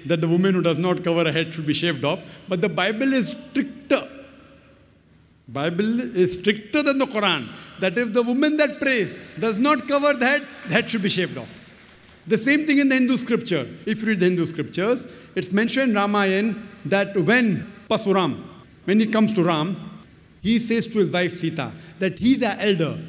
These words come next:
therefore lower your gaze and guard your modesty. It's further mentioned if you read Rig Veda,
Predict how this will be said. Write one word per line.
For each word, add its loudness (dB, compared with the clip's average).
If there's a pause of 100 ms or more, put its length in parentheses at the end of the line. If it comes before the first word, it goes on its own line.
(200)
therefore 0
lower 6
your 2
gaze 0 (220)
and -2
guard 0
your -2
modesty. -8 (320)
It's -6
further 2
mentioned 2
if -2
you 2
read -2
Rig 0
Veda, -2